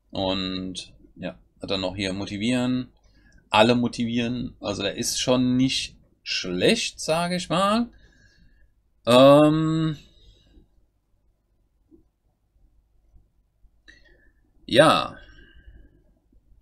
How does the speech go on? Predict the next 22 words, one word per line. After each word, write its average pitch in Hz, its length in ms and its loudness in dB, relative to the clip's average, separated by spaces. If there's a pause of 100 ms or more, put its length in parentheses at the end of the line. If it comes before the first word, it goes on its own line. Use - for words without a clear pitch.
(580)
Den 107 180 0
kann 123 280 -2
man 147 800 -2
sich 120 360 -4
holen. 202 760 0 (1700)
Muss 127 280 -2
man - 140 -8
aber - 200 -16
nicht. - 320 -20 (3250)
Macht, - 260 -2 (420)
die 107 100 -2
Combo 143 400 -2
ist 127 160 -6
schon 131 180 -2
nicht 131 160 -4
schlecht, - 320 -12
also 104 220 -6
wie 110 100 -4
gesagt, 98 440 -8
aber 98 340 -4
sie 110 300 -8
wird 123 260 -4